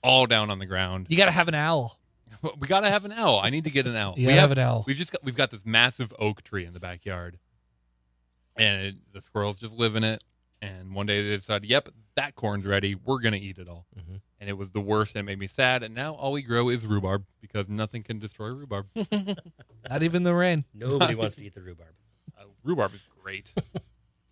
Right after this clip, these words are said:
Speaker 1: Like tart celery. What, can't go wrong. Uh, so this is the, uh,
Speaker 2: Oh, wow. That's awesome.
Speaker 1: Isn't that,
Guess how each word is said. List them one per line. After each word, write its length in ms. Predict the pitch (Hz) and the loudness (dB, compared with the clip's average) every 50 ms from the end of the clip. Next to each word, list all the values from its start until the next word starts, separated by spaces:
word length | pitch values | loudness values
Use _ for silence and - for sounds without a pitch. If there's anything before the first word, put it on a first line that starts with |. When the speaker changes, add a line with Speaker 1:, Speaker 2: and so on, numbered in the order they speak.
| _ _ _ _ _ _ _ _ _ _ _ _ _ _ _ _ _ _ _ _ - | _ _ _ _ _ _ _ _ _ _ _ _ _ _ _ _ _ _ _ _ -20
Speaker 1:
Like 120 | 147 135 _ _ | -20 -20 _ _
tart 200 | - 165 185 170 | -14 -14 -14 -14
celery. 400 | _ - 185 190 147 113 104 98 _ _ _ | _ -18 -18 -16 -14 -14 -16 -16 _ _ _
What, 140 | 120 117 _ _ _ _ _ _ _ - | -20 -20 _ _ _ _ _ _ _ -14
can't 140 | - 139 - | -14 -12 -10
go 80 | 127 123 | -8 -6
wrong. 220 | 131 131 110 101 _ _ _ _ _ _ _ _ _ _ _ _ _ _ _ _ _ _ - | -6 -6 -6 -8 _ _ _ _ _ _ _ _ _ _ _ _ _ _ _ _ _ _ -6
Uh, 160 | - 147 147 | -2 0 0
so 160 | 147 - 170 175 | 2 2 4 4
this 180 | 190 175 - | 4 2 2
is 160 | 160 139 127 | -4 -6 -2
the, 460 | 127 135 131 127 123 123 120 120 117 110 | 2 2 4 4 4 4 4 4 6 6
uh, 360 | 104 104 101 101 101 101 104 | 6 6 4 4 4 2 2
Speaker 2:
Oh, 100 | 98 90 - | 2 2 0
wow. 520 | - - - - 82 - 80 143 - - | 0 0 0 2 2 0 0 -2 -2 -2
That's 220 | - 151 175 - - | -2 -2 -2 -2 -4
awesome. 460 | - 147 156 165 - - - 135 107 | -2 0 0 0 0 0 0 -2 -2
Speaker 1:
Isn't 140 | 95 - - | -4 -12 -14
that, 180 | - - 440 | -14 -14 -14